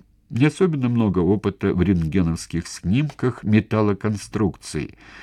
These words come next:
но мне кажется, что в гидравлическом элементе, который закреплён на костях правого бедра, что-то либо уже сломалось, либо вот-вот порвётся. Что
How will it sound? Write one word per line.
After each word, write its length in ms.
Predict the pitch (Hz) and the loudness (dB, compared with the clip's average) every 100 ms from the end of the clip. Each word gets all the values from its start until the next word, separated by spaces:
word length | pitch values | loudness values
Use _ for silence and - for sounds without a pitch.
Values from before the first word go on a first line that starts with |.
| - - - | -20 -12 2
но 120 | 120 | 4
мне 140 | 147 | 4
кажется, 440 | 151 175 156 - 139 | 2 0 0 0 -4
что 360 | - 135 131 | 0 0 0
в 80 | - | 0
гидравлическом 1000 | 87 120 113 120 120 120 110 - - 104 | 0 0 2 0 0 -2 -6 -6 -4 -2
элементе, 680 | 107 110 110 147 196 147 - | 0 2 2 0 -2 -2 -6
который 360 | 82 - 90 85 | -6 -4 0 0
закреплён 640 | 78 92 87 85 82 85 | 0 0 -2 -2 0 0
на 100 | 82 | 0
костях 560 | 90 90 - - 87 - | -2 -4 -4 -4 -4 -6
правого 480 | - 92 82 80 82 | -2 0 2 0 0
бедра, 480 | 78 95 82 73 71 - - - - - - - | 0 -2 -2 -6 -8 -16 -20 -20 -20 -20 -20 -12
что-то 840 | - - - _ - 156 - - | -8 -8 -12 _ 0 0 2 0
либо 320 | 147 131 127 113 | 4 4 4 4
уже 300 | 110 98 101 | 4 4 2
сломалось, 760 | - 95 90 92 160 185 170 | 2 2 4 4 4 4 0
либо 260 | 135 170 139 | 2 2 4
вот-вот 720 | 147 123 160 - 85 87 80 | 2 2 0 2 2 2 0
порвётся. 880 | - 90 90 82 78 - - 82 80 - _ | 0 2 4 2 -2 -6 -6 -4 -6 -10 _
Что 260 | - - | -12 -4